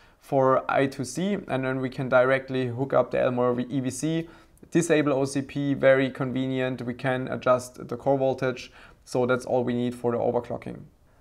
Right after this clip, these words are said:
So the goal of this whole project was obviously to achieve an incredible Cinebench R fifteen score,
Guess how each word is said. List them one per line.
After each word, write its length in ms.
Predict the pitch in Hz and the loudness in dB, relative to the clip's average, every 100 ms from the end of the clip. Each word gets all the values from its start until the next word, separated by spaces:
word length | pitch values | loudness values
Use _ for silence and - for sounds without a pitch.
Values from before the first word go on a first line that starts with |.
| _ | _
So 160 | - 170 | 0 4
the 220 | 165 151 | 6 4
goal 320 | 143 160 202 | 2 6 6
of 100 | 160 | 6
this 140 | 147 | 2
whole 160 | 160 160 | 4 4
project 500 | 156 156 160 160 131 | 6 4 6 2 2
was 180 | 135 135 | 0 2
obviously 680 | 143 139 139 131 135 139 135 | 2 4 2 2 2 2 2
to 240 | 135 131 | -2 -2
achieve 500 | 120 - 143 151 143 | -2 -4 -4 -2 -2
an 180 | 127 123 - | -4 -6 -4
incredible 640 | 160 160 165 156 160 147 | -4 4 6 6 4 0
Cinebench 600 | 147 151 147 139 143 143 | 0 0 0 0 0 0
R 140 | 131 131 | 0 2
fifteen 480 | 143 143 - 147 | 0 -4 -6 -6
score, 340 | 139 147 139 | -4 0 2